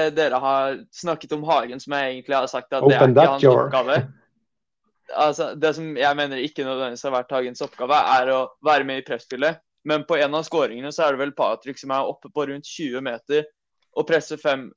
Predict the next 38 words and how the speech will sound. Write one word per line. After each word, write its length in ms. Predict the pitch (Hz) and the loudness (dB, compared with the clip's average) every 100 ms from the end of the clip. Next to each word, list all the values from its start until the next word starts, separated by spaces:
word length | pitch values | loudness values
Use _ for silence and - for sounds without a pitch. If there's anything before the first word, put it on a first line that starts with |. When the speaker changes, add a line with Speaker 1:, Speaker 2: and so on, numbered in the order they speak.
| - | -4
Speaker 1:
eh, 220 | 143 143 | -2 0
presser 300 | 160 143 139 | -2 -6 -6
frem 220 | 127 127 117 | -6 -6 -6
en 180 | 135 135 | -6 -2
ballmist 560 | 139 120 151 - - _ _ _ _ _ _ _ _ | -2 -2 -8 -10 -20 _ _ _ _ _ _ _ _
som, 300 | - 170 156 | -2 -2 0
eh, 200 | 156 147 | -2 -2
fører 240 | 147 156 123 | -2 -2 -2
til 200 | 135 131 | -4 -4
et 220 | 131 135 - | -4 -4 -4
av 80 | |
målene. 400 | 135 123 120 135 | -2 -4 -6 -8
Nå 80 | 131 | -6
har 140 | 123 123 | -6 -4
jeg 160 | 123 117 | -6 -8
helt 200 | 139 123 - | -10 -10 -6
glemt 240 | 131 131 | -6 -4
hvilket, 400 | 127 - 147 151 _ _ | -10 -4 -4 -4 _ _
men 300 | 147 143 139 - _ _ _ _ _ _ _ _ | -2 -2 -4 -14 _ _ _ _ _ _ _ _
han 240 | 160 165 151 | -4 -4 -2
ser 260 | 165 160 | 2 2
bedre 340 | 165 127 117 127 | 4 2 0 -4
ut 80 | |
for 140 | 127 143 | -10 -2
hver 160 | 131 131 | 0 0
kamp, 260 | 135 151 160 _ - | -2 -6 -10 _ -8
og 320 | 143 143 139 - _ - | 0 2 2 -2 _ -6
selv 220 | 165 151 | -4 -2
om 100 | 156 | -2
Lode 240 | 147 127 | -2 -2
ikke 160 | 139 151 | -2 0
hadde 160 | 135 | 0
noe 160 | 135 135 | -2 -6
veldig 340 | 156 151 143 | -2 0 -2
bra 160 | 139 143 | 0 0
kamp 220 | 147 151 | 0 -2
mot 140 | 156 151 | -6 -4
Arsenal, 480 | 120 - 151 160 | -4 -2 -2 -2